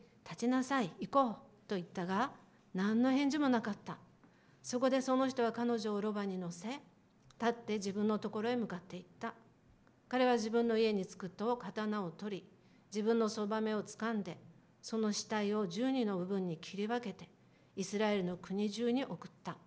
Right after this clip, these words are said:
それを見た者は皆言った。「イスラエル人がエジプトの地から登ってきた日から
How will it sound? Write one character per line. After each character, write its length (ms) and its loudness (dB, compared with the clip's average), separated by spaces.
そ 180 0
れ 100 6
を 80 4
見 100 4
た 80 2
者 240 4
は 80 2
皆 220 2
言 100 0
っ 20 -14
た。 360 -4
「イ 80 -6
ス 140 0
ラ 160 6
エ 40 6
ル 100 4
人 300 -2
が 240 0
エ 80 -2
ジ 140 2
プ 80 -8
ト 140 4
の 120 4
地 120 -2
か 120 -2
ら 100 0
登 280 0
っ 20 -18
て 120 -2
き 100 -8
た 100 -2
日 160 -8
か 120 -2
ら 160 -2